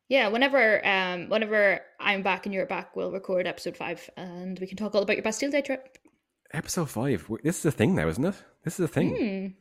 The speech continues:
Speaker 2: We have, oh, by the way, people, you've gotten this far. You've got fifty-five minutes into the show, and we have actual real microphones now, people. So this has been an absolute joy. It's taken fifty-five minutes to record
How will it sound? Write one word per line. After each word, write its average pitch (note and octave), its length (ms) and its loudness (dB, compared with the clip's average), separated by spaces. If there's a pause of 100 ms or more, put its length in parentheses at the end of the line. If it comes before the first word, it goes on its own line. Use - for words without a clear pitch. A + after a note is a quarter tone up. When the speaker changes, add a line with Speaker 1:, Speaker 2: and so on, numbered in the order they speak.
(120)
Speaker 2:
We C3+ 120 6
have, D3+ 220 2
oh, C#3+ 140 4
by D#3+ 200 0
the E3+ 60 2
way, D#3 160 4
people, C#3 240 0
you've F#2 100 2
gotten C#3 240 0
this C3+ 120 2
far. G#2 140 2
You've F#2 100 4
got F#2 120 0
fifty-five C#3+ 340 0
minutes B2+ 220 0
into A2+ 140 -4
the F#2 60 -6
show, G2 300 0 (360)
and F#2+ 160 -4
we D3 120 4
have B2+ 360 -2 (460)
actual G2+ 400 -2
real F#2+ 320 4
microphones F#2 580 0
now, E2 140 -2
people. D#2 340 -8 (320)
So F2 400 0 (380)
this A#2+ 160 -2
has A#2+ 80 -2
been G#2 240 2
an F2+ 80 0
absolute A#2+ 340 0
joy. G2 420 2
It's G2+ 140 -4
taken F#2+ 400 0 (300)
fifty-five C3 500 2
minutes A2 300 2
to G#2+ 80 -4
record F#2 400 2